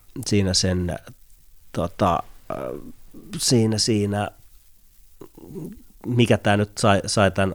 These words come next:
alku-, alkunsa, mistä tää homma sai alkunsa, eli se Eleonora Riihisen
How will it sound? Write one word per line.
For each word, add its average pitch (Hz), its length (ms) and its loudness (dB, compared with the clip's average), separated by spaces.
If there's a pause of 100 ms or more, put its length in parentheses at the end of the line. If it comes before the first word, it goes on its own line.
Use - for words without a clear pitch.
alku-, 110 460 2
alkunsa, 95 640 0
mistä 101 320 0
tää 90 180 0
homma 92 220 -2
sai 95 200 0
alkunsa, 98 520 -2
eli 92 120 -2
se 101 220 2
Eleonora 95 640 2
Riihisen 90 600 0